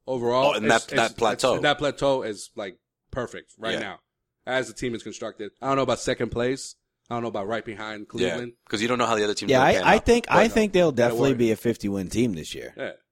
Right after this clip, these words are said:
Speaker 3: I think
Speaker 1: That's
Speaker 3: that's,
Speaker 1: without a
Speaker 3: that's,
Speaker 1: question.
Speaker 3: but high fifties, high fifties, damn, that's
Speaker 1: That was, yeah. Bleacher Report, I'm high fifties. E S P N was fifty-one.
Speaker 3: Wow.
Speaker 1: Only, only three more wins.
Speaker 3: Yeah.
Speaker 2: Well, aside from Cleveland and Toronto, wh-, what are the teams you have to mention?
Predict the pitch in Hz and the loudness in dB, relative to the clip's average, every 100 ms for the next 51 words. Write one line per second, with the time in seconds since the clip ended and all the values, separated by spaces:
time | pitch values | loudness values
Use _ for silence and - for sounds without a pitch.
0 | _ - 135 147 185 147 147 139 110 127 | _ 2 2 4 4 6 6 4 4 4
1 | 135 - 104 - - 92 208 254 - 160 | 4 2 0 0 0 2 4 4 4 2
2 | 135 127 110 190 359 - 147 131 117 113 | 2 0 4 6 6 6 2 0 -2 -2
3 | - 214 120 67 80 143 170 - - - | 4 4 4 0 4 4 2 -8 -12 -16
4 | - 123 104 117 92 - 139 156 143 131 | -8 -8 -6 -8 -8 -8 -6 -4 -2 -4
5 | 117 127 127 131 123 123 120 110 - - | -2 -4 -4 -4 -8 -8 -12 -14 -20 -18
6 | - 113 - 110 107 101 95 _ - - | -12 -12 -10 -12 -10 -12 -14 _ -18 -14
7 | 98 95 - _ 87 104 98 - - 147 | -14 -16 -18 _ -2 -2 -2 -8 -6 -6
8 | 139 151 117 107 92 - - _ 113 113 | -4 -6 -6 -8 -10 -14 -20 _ -2 0
9 | - _ _ _ _ _ _ _ _ _ | -4 _ _ _ _ _ _ _ _ _
10 | 123 123 143 165 151 143 - 147 135 127 | 2 2 4 2 0 -2 -2 0 0 0
11 | 127 120 - 107 101 92 104 107 101 90 | -2 -8 -6 -6 -4 -6 -2 -2 -2 -4
12 | 85 - 95 95 104 113 107 107 98 92 | -6 -10 -10 -4 0 0 -2 -4 -4 -4
13 | 87 82 78 | -8 -12 -16